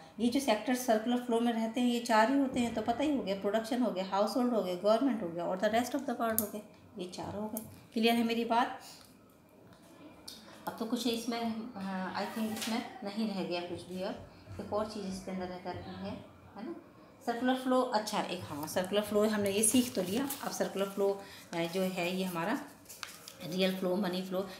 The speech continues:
इस, मतलब ये significances इसके, ये जो मॉडल हमने आपको बना कर दिखा दिया, इसके क्या फ़ायदे होते हैं, है ना। तो ये भाई इसके सिर्फ simple सी बात है, एक तो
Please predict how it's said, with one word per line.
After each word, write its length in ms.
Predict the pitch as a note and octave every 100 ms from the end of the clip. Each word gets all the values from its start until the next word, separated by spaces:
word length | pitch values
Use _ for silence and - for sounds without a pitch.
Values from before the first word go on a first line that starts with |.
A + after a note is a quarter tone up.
| -
इस, 160 | G#3+ -
मतलब 260 | G3+ G3 G#3
ये 100 | G#3+
significances 800 | G#3 G3+ G#3 G3+ F#3 F3+ F#3 F#3
इसके, 260 | F#3 -
ये 340 | F3+ E3+ F#3 F#3+
जो 100 | F#3+
मॉडल 280 | E3+ E3+
हमने 200 | G3+ F#3+
आपको 220 | E3+ E3+ E3+
बना 220 | E3+ D#3+
कर 120 | E3
दिखा 280 | E3+ - E3+
दिया, 240 | D#3+ E3+ B3+ - -
इसके 180 | - G#3
क्या 180 | A3 F#3+
फ़ायदे 300 | F3+ D#3 C#3+
होते 300 | D3+ C#3+ D3
हैं, 100 | D3 - -
है 80 | F3
ना। 80 | A3+ - - -
तो 80 | F#3
ये 160 | F3 F3
भाई 160 | F3
इसके 300 | E3+ F#3+ - E3 E3 - - -
सिर्फ 240 | - G3
simple 460 | - - G#3 F#3+ F#3
सी 120 | F#3+
बात 280 | E3 D#3 -
है, 100 | G3+ - - -
एक 160 | G3
तो 160 | -